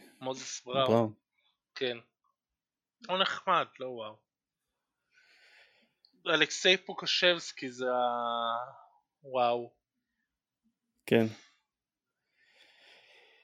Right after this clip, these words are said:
Speaker 2: טוב. אמ,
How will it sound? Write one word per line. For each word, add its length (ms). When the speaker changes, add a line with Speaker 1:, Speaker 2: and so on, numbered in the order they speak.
Speaker 2:
טוב. 280
אמ, 720